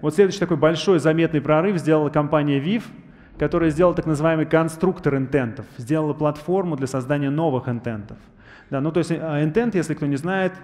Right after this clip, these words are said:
это то слово, которое вам надо теперь знать. <laughs> Это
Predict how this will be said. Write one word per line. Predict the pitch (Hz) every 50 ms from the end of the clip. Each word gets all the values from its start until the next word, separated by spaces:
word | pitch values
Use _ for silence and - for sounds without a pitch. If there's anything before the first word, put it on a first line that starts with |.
| - -
это | - 135 143
то | - 175
слово, | - - 170 143 131
которое | 131 139 - 139 131
вам | 131 127 131
надо | 135 127 120 117
теперь | - - 117 113
знать. | 110 120 135 151 208 - - - - - 165 127 - - - -
<laughs> | - - - - - - - -
Это | - 175 208 202 202 - 208 190 196 196 202 196 - -